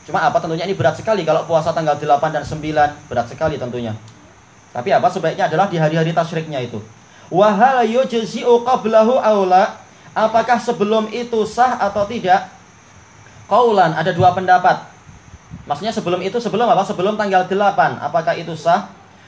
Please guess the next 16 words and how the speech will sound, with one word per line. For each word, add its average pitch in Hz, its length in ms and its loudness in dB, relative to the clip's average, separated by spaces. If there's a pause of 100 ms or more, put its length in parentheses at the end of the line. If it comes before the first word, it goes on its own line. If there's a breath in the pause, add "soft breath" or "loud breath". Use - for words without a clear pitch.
(140 loud breath)
Madhabuna 214 800 0
jawazuh. 208 720 2
Adapun 175 240 0
madhab 214 320 2
kami, 208 400 2 (160)
boleh 240 240 2
seperti 165 480 -6
itu. 135 160 -6
Sebelum 160 320 -4
tanggal 170 320 2
delapan 170 400 2
kita 196 160 -4
sudah 190 320 0
apa? 165 160 2
Sudah 170 240 -4
puasa. 156 560 0